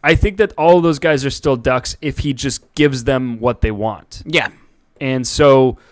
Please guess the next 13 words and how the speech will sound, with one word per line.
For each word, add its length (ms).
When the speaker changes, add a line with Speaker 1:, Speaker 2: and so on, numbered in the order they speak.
Speaker 1:
this 320
is 120
a 60
two-way 520
street, 560
and 200
he 220
couldn't 480
get 240
them 280
on 320
deals 440
that 220